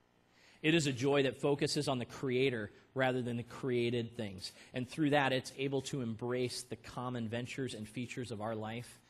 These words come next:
in a very, very redeemed and different kind of way. Celebration as a discipline brings joy to our life.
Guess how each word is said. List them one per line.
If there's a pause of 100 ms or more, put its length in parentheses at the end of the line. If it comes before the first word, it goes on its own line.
(220)
in
a
very,
very
redeemed
and
different
kind
of
way. (3000)
Celebration
as
a
discipline
brings
joy
to
our
life.